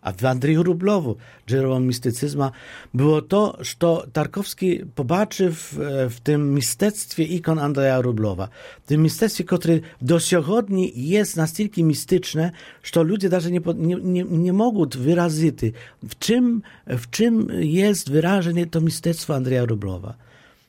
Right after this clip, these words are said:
Jego, jego, e, jego, no, niepowtórimizm, prawda? Nie było takiego drugiego. M-, masterem, o, o, który, u,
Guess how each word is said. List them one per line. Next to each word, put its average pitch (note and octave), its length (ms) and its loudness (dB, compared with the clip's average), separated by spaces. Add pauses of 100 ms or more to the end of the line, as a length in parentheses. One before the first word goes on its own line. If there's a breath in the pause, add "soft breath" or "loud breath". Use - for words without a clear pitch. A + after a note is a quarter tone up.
(160)
Jego, D3 540 2
jego, C#3+ 560 0 (360)
e, C3 60 -4
jego, C#3+ 540 2 (340 loud breath)
no, D#3 160 4
niepowtórimizm, D#3 960 2
prawda? A2+ 240 -4
Nie G#3+ 160 4
było B3 300 4
takiego C#3+ 360 -2
drugiego. B2+ 420 -2 (580 loud breath)
M-, C#3+ 280 0
masterem, C#3 760 0
o, B2+ 120 -2 (240)
o, C3 80 -6
który, C#3+ 420 0
u, D#3+ 120 -8